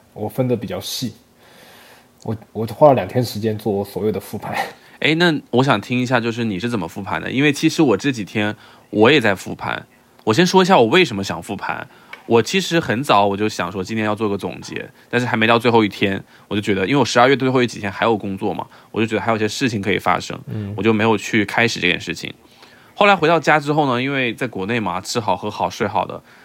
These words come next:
Speaker 2: 然后就天天跟家里人出去，就又拖着没做这两天。结果我看到朋友圈很多人做那种视频复盘，就把这一年的视频那些照片、关键性的事情发出来，或者说做一个自己作品集的复盘，就工作上的一个这种，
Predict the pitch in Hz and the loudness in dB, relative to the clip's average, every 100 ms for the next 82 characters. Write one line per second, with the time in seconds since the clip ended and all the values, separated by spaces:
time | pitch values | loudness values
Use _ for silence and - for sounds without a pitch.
0 | - 98 113 117 113 113 117 113 110 107 | -6 0 0 0 -2 0 -2 -2 -2 -2
1 | 95 95 - 95 110 95 151 - _ 196 | -2 -6 -10 -8 -6 -4 -4 -6 _ 2
2 | 156 - - 147 131 92 87 - 104 - | 2 0 0 2 2 -2 -6 -6 -4 -2
3 | 95 82 - 92 - - - - - 180 | -4 -4 -10 -12 -14 -20 -20 -4 4 6
4 | 156 165 147 147 117 123 113 98 95 107 | 6 6 4 4 4 2 0 -2 2 2
5 | 101 117 110 92 - 98 95 90 - 98 | 2 -2 -2 -4 -4 -6 -8 -12 -10 -10
6 | - - - 92 101 101 95 92 95 - | -10 -10 -6 -6 -4 -6 -6 -10 -10 -10
7 | 92 87 92 92 92 85 87 90 92 95 | -10 -8 -8 -4 -4 -2 -6 -6 -6 -6
8 | 92 92 - 85 - 78 92 87 - - | -6 -8 -8 -8 -10 -4 -4 -4 -6 -10
9 | - - - 120 107 113 104 120 107 107 | -16 -20 0 2 2 0 2 4 4 2
10 | 110 92 131 113 101 90 - 107 - 95 | -2 2 2 2 0 -4 -4 -2 0 -2
11 | 76 73 95 98 113 120 117 101 92 87 | -2 -6 -6 -4 -2 0 0 -2 -4 -8
12 | 92 98 95 85 | -6 -4 -4 -4